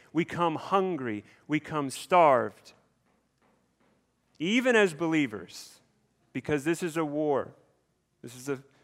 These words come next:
battle that we face. What do you come with today? What are you feasting on? You, we can name those things, right?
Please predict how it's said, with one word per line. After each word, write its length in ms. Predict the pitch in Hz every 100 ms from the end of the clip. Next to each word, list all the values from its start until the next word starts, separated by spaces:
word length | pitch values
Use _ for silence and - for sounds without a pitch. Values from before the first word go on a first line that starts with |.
| _
battle 580 | 110 123 147 160 139 120
that 120 | 120
we 120 | 127
face. 720 | 117 - 143 131 113 - - _ _ _ _ _ _ _ _ _ _ _ _ _ _ _ _ _ _ _ _
What 140 | 127
do 40 | 160
you 120 | 202
come 340 | - 196 190
with 220 | 185 139 -
today? 420 | 127 110 98 101 _ _ _ _ _
What 180 | 143 190
are 20 |
you 140 | 220 214
feasting 540 | - 202 185 170 147
on? 320 | 123 107 110 _ _ _ _ _ _ _ _ _ _ _ _ _ _ _ _ _ _ _
You, 280 | 135 170 139 143
we 160 | 165
can 240 | 170 170 170
name 320 | 180 208 185
those 280 | 143 127 -
things, 320 | 120 107 117
right? 300 | 139 160